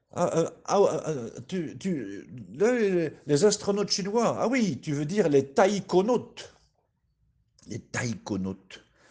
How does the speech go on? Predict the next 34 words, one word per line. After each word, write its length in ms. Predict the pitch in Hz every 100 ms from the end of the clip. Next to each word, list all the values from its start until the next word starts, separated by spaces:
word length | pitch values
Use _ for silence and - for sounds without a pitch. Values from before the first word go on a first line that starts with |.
| - -
Alors 100 | -
évidemment, 280 | 98 98 143
tout, 200 | - 131
tout 160 | - 135
le 60 |
monde 160 | 127 117
regarde 360 | 107 110 110
avec 200 | 104 95
des 80 | 95
grands 240 | 95 101 95
yeux 220 | 87 135
la 200 | 98 87
personne. « 420 | 78 - 101 120 - - -
Ah 220 | 113 117 -
bon, 320 | 123 170 151 - - - -
qu'est-ce 220 | 120 -
que 120 | 110
c'est 260 | - - 127
qu'un 160 | 95 -
taïkonaute ? » 760 | - 87 - 98 82 120 127 - _ - - - -
Oui, 100 | 254
en 60 | 165
effet, 440 | 127 196 131 123
c'est 320 | 120 165 156
le 140 | 151 151
terme 240 | 208 135
qu'on 200 | 131 135
utilise 460 | 127 165 151 120 117
pour, 360 | 143 120 123 107
pour, 380 | - 139 127 98 117 143 139 143 -
pour 100 | 131
les 140 | 120
Chinois. 560 | 101 131 104 113 95 73 _ _ _ - _ - _ _ -
Euh, 500 | 95 104 101 98 90